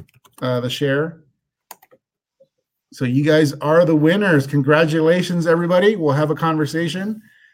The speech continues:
Um, so really excited for them. I think that now, uh, Steve and Rebecca are their second year in, uh, Fast Track. They just, uh, renewed, and so we'll be working more closely with them as well. So, uh, so really, congratulations, guys. Congratulations to everybody.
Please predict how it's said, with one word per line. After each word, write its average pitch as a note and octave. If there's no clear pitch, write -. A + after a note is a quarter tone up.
Um, C3
so C3
really D#3
excited D3+
for D#3+
them. C#3+
I D3
think G#3+
that F3
now, F#3+
uh, D#3
Steve G3
and F#3+
Rebecca F#3
are C3
their B2+
second D#3
year D3
in, B2
uh, A#2+
Fast E3
Track. G#2
They A#2
just, B2+
uh, B3+
renewed, B2+
and A#2
so A2
we'll A#2
be C3
working B2
more A#2
closely B2+
with G#2+
them G#2
as G2+
well. B2
So, B2
uh, A#2+
so B2
really, D#3+
congratulations, D#3+
guys. D#3
Congratulations D#3
to D#3
everybody. D3+